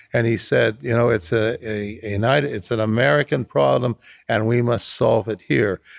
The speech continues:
And so he became determined to do that. Uh, he came, uh, to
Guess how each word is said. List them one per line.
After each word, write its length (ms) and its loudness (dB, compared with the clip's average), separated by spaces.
And 160 0
so 180 2
he 160 4
became 480 0
determined 800 0
to 100 0
do 240 4
that. 260 -4
Uh, 220 2
he 160 2
came, 580 2
uh, 320 2
to 640 2